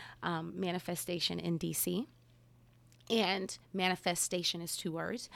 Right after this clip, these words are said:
Um, and so, um, Akua recommended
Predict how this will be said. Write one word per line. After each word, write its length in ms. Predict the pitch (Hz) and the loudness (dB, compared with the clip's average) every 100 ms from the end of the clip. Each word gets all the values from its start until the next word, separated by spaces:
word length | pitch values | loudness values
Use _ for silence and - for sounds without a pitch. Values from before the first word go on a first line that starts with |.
| - - - - | -12 -10 -10 6
Um, 420 | 202 190 175 175 - | 8 8 2 -4 -8
and 200 | - 185 | -4 0
so, 680 | 175 - 196 180 160 - - - | 2 4 6 6 4 2 -4 -4
um, 540 | 190 185 180 - - - _ - | -4 -2 -4 -6 -8 -12 _ -8
Akua 400 | - 247 233 190 | 0 4 6 4
recommended 720 | 185 175 185 311 185 165 | 0 0 4 4 2 0